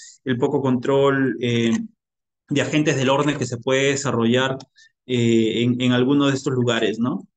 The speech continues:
Y un punto adicional, fortalecer la asistencia técnica de los planes de acción regional y provincial en seguridad ciudadana, en los que comprenden diagnósticos y acciones. De hecho, el país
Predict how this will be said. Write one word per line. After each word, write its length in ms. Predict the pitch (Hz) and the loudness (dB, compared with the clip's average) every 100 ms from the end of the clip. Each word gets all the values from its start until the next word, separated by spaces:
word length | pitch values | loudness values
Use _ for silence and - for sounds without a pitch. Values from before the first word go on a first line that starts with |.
| _ - - | _ -20 -8
Y 220 | 208 208 185 | 0 2 2
un 240 | 190 190 | 2 2
punto 240 | 220 202 | 2 2
adicional, 560 | 202 190 190 185 208 202 | 2 2 0 0 0 0
fortalecer 540 | 156 135 131 123 156 | -2 0 0 0 0
la 80 | 160 | 0
asistencia 520 | 151 - - 151 156 | -2 -4 -2 0 0
técnica 380 | 147 151 147 147 | 0 2 2 0
de 60 | 143 | 0
los 180 | 120 123 | -2 -2
planes 300 | 131 143 139 | -2 0 0
de 80 | |
acción 360 | 120 - 135 135 | -2 -2 -2 0
regional 500 | 143 127 117 127 135 | -2 0 0 2 0
y 80 | 135 | 0
provincial 580 | 131 123 120 127 135 131 | 0 0 0 -2 0 0
en 80 | |
seguridad 300 | 127 120 123 | -2 -2 -2
ciudadana, 580 | 123 151 160 151 147 160 - _ _ - | -2 0 2 2 0 -4 -10 _ _ -2
en 160 | 147 | 0
los 120 | 165 160 | 2 0
que 200 | 175 170 | -4 -2
comprenden 720 | 160 156 165 165 165 165 131 | -2 0 0 0 -2 -2 -2
diagnósticos 680 | 127 147 180 180 196 175 | 0 2 0 -2 -2 0
y 60 | 127 | -2
acciones. 540 | 107 135 110 92 - _ _ _ - | -2 0 0 -4 -14 _ _ _ -2
De 140 | 139 | 0
hecho, 580 | 151 147 180 185 175 - | 0 0 2 2 2 2
el 460 | 131 127 120 123 | 2 2 2 0
país 800 | 120 120 156 180 175 - - - | 0 0 2 2 0 -6 -16 -20